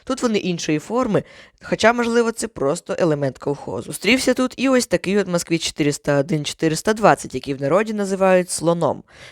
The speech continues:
Машину цю робили з п'ятдесят першого по п'ятдесят шостий рік, тому він є одним з перших москвичів.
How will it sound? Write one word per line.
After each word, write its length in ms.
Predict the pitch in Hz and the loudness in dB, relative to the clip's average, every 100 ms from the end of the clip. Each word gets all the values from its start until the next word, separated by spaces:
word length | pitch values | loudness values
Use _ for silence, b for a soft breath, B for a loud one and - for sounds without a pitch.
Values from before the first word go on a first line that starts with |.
| B | B
Машину 460 | - 156 160 254 262 | -2 0 2 0 0
цю 160 | - 226 | 0 0
робили 400 | 208 220 214 190 | 2 4 4 2
з 140 | 160 | 0
п'ятдесят 400 | - - - - | -4 -2 -4 -2
першого 320 | 240 247 220 | -2 -2 -4
по 100 | 277 | -6
п'ятдесят 340 | - 139 - 139 | -8 -4 -2 -2
шостий 400 | - 143 - 185 | -2 -4 0 2
рік, 220 | 139 - B B | 2 0 B B
тому 220 | 151 185 | -2 0
він 120 | 233 233 | 0 2
є 140 | 226 | 4
одним 280 | 208 147 143 | 4 2 -6
з 60 | |
перших 340 | - 135 - 147 | -2 -2 -2 -8
москвичів. 480 | 147 - 180 143 | -10 -10 -6 -6